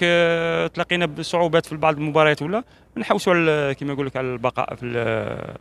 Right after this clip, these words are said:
القسم الوطني. نقص الإمكانيات، شو ما يخفاش عليكم، نقص الإمكانيات رانا نعانوا منها بزاف. ما كانش ال-، كما يقول لك ال-، لازم، لازم كما يقول لك ال-،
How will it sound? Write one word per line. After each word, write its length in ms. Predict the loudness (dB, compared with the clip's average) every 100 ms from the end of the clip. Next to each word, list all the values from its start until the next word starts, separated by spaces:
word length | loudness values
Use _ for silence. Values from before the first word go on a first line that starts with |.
| -18 -20 _
القسم 240 | -6 0 0
الوطني. 260 | 0 -4 -8 -20 -20 -20 -10 -4 0
نقص 280 | 2 2 2
الإمكانيات، 600 | 2 6 4 6 6 4
شو 140 | 4
ما 120 | 2
يخفاش 280 | 2 2 4
عليكم، 180 | 4 2
نقص 200 | -2 -2
الإمكانيات 640 | -4 2 2 6 4 6
رانا 180 | 4 6
نعانوا 260 | 6 4 4
منها 160 | 2
بزاف. 460 | 2 4 4 2 -4 -16 -20 -20 -10
ما 80 | -8
كانش 400 | 0 2 2 0
ال-، 180 | 0 -2
كما 220 | -2 -2
يقول 200 | 0 0
لك 80 | 0 -2
ال-، 960 | -2 2 2 2 2 0 -2 -2 -2
لازم، 320 | -2 -2 -4 -4
لازم 420 | -2 -2 -2 -6
كما 200 | -4 -4
يقول 180 | -2 -4
لك 80 | -4
ال-، 360 | -6 -4 -4